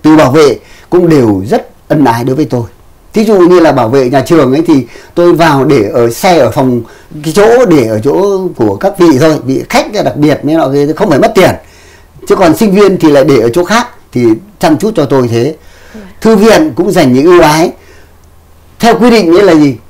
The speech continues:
Speaker 1: Phải đến trường, đến thư viện để mà đọc. Nhưng tôi thì thời gian đến ấy lại không có nhiều, bởi vì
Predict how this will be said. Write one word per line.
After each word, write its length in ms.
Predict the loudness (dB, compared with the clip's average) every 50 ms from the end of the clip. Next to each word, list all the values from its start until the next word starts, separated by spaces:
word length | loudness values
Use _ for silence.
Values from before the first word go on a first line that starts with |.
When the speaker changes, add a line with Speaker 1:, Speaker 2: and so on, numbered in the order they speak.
| -20 -20 -16 -6
Speaker 1:
Phải 140 | -2 0 2
đến 220 | 4 2 2 2
trường, 420 | 2 2 4 4 4 2 0 2
đến 200 | 2 2 2 2
thư 160 | 2 2 2 4
viện 240 | 4 4 2 2 0 0
để 120 | -2 0
mà 120 | 0 2 2
đọc. 320 | 0 0 -2 -6 -16 -14 -8
Nhưng 240 | -4 -2 -2 -2 -2
tôi 300 | 0 2 4 4 4 2 2
thì 180 | 0 -2 -2 -2 -4
thời 200 | -2 0 0 2
gian 260 | 2 2 0 2 2
đến 220 | 2 2 0 0 -2
ấy 160 | -4 -4 -2
lại 280 | -2 -2 -4 -4 -8 -14
không 240 | -8 -6 -4 -2
có 80 | 0 0
nhiều, 340 | 2 4 4 2 2 -2 -4 -10 -12 -4
bởi 140 | -2 -2 0
vì 140 | 0 0